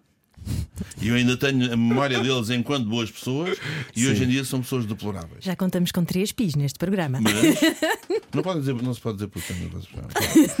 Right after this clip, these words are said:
Speaker 3: Quatro.
Speaker 1: Ah, o, a Barbara Marx, que foi mulher do, do Groucho Marx, casou
Speaker 2: Uhum.
Speaker 1: com o Frank Sinatra.
Speaker 2: Sim.
Speaker 1: Era uma pessoa deplorável e, e só via dinheiro à frente. Pôs o Sinatra a trabalhar. Quando eu fiz com ele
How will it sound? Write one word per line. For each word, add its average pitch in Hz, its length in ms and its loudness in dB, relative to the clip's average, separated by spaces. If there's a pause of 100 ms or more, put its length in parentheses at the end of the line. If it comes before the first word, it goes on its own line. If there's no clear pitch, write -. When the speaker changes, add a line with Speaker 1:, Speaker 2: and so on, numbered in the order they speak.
(240)
Speaker 3:
Quatro. 165 240 2
Speaker 1:
Ah, 113 440 4
o, 113 720 2 (140)
a 120 60 0
Barbara 127 480 0
Marx, 95 760 -2 (560)
que - 80 -16
foi 110 160 -2
mulher 98 320 -2
do, 87 320 -8
do 82 120 -14
Groucho 101 420 -6
Marx, 85 480 -10 (340)
casou 101 360 4
Speaker 2:
Uhum. 87 60 0
Speaker 1:
com 104 100 2
o 101 40 0
Frank 104 240 -4
Sinatra. 90 460 -6 (260)
Speaker 2:
Sim. - 300 -2 (140)
Speaker 1:
Era 117 180 0
uma 120 100 0
pessoa 123 240 -4
deplorável 101 640 -6 (720)
e, 110 420 -2
e 104 40 -4
só 110 160 -2
via 113 180 0
dinheiro 113 260 0
à 110 60 -2
frente. 90 440 -8 (180)
Pôs 123 180 -2
o 120 80 -2
Sinatra 113 380 -2
a - 20 -6
trabalhar. 98 400 -4
Quando 117 200 0
eu 123 60 0
fiz 120 200 -6
com 110 180 -4
ele 101 80 0